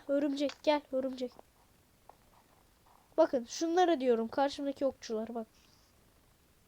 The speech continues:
Bunlar yavaşlık oku atıyor. Ve yavaşlık bana değdi şu an. Bakın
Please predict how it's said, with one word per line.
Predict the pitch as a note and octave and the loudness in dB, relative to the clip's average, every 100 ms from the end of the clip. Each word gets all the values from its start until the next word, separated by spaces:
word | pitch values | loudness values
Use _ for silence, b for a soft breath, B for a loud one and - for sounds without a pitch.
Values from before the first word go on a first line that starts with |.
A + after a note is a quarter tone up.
| - - - - _ - _ - | -10 -10 -10 -20 _ -20 _ -4
Bunlar | D#4+ | 2
yavaşlık | F#4 F4 D#4+ D#4 - E4+ B3 | 6 6 6 4 2 0 0
oku | - E3+ | 0 -6
atıyor. | G3 - F#3+ - - - - - - - _ _ _ - | -8 -12 -14 -14 -20 -10 -8 -10 -18 -20 _ _ _ 0
Ve | |
yavaşlık | D4+ C#4+ C#4+ C#4+ E4 E4+ | 4 4 4 0 -4 -2
bana | C#4+ D4 D4+ | 0 0 0
değdi | C#4 C4 | -2 -2
şu | B3+ - | -8 -6
an. | A#3 C4+ | -6 0
Bakın | E4 C#4+ | 0 0